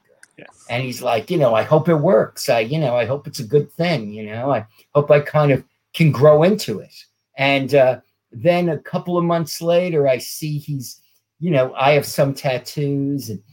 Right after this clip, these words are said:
Speaker 2: I see he's getting some tattoos, and he's getting a Green Grim Reaper tattoo. And I'm like, "Hey, I guess you're getting into that gimmick, huh?" And then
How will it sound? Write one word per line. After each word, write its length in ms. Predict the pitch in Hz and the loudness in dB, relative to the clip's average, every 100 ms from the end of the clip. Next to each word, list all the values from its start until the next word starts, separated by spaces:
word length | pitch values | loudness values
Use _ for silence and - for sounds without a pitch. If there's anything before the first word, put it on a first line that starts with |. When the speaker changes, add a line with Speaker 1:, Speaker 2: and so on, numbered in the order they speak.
| _ _ | _ _
Speaker 2:
I 100 | 123 | -10
see 260 | 110 - 139 | -8 -6 -4
he's 220 | 147 131 | -4 -2
getting 280 | 139 135 135 | 0 0 -2
some 300 | - 139 131 | -2 -4 -2
tattoos, 720 | 147 131 - - 147 143 139 | 0 -2 -2 -6 -4 -4 -4
and 100 | 139 | -6
he's 120 | 131 | -6
getting 280 | - 135 139 | -8 -4 -4
a 40 | |
Green 420 | 120 143 147 151 - | -4 -2 0 0 -4
Grim 300 | - 156 147 | -2 0 2
Reaper 460 | 143 202 196 147 - - _ | 0 0 2 0 0 -12 _
tattoo. 680 | - 131 110 - 123 110 107 | 2 4 4 0 -2 2 2
And 100 | 113 | 0
I'm 160 | 113 110 - 104 | -4 -4 -8 -14
like, 260 | 110 107 - _ _ | -8 -8 -10 _ _
"Hey, 220 | 160 233 | 2 4
I 100 | 156 | 4
guess 320 | 135 160 151 160 | 4 0 0 -2
you're 100 | 139 | 0
getting 300 | 160 156 160 | 2 4 2
into 240 | 160 185 | 2 2
that 260 | 180 175 - | 4 2 2
gimmick, 420 | 208 247 139 - | 2 2 -2 -4
huh?" 360 | 135 160 202 - _ _ | 0 0 -2 -6 _ _
And 200 | 160 165 | 0 4
then 380 | 190 233 240 208 | 6 4 0 -6